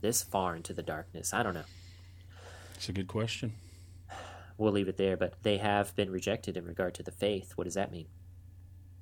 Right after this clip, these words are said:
Speaker 2: Well, <clears throat> faith comes by hearing, right? We know that from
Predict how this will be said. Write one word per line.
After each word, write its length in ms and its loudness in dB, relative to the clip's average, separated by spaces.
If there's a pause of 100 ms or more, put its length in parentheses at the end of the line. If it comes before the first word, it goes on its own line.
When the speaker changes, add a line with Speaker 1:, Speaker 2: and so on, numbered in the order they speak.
(600)
Speaker 2:
Well, 300 4 (500)
<clears throat> 480 -8
faith 260 6
comes 220 8
by 180 8
hearing, 360 2 (180)
right? 260 0
We 140 2
know 160 2
that 340 0
from 460 0